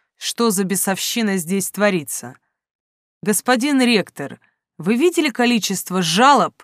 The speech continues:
и обращений?» Я с интересом разглядывала вошедшего.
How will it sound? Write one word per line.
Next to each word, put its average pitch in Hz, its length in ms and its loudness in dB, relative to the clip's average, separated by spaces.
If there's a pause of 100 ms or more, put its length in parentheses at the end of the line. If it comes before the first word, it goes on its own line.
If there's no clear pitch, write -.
(140)
и 214 120 -2
обращений?» 202 840 0 (1200)
Я 160 220 0
с - 160 -6
интересом 180 680 -4
разглядывала 160 760 -4
вошедшего. 143 760 -6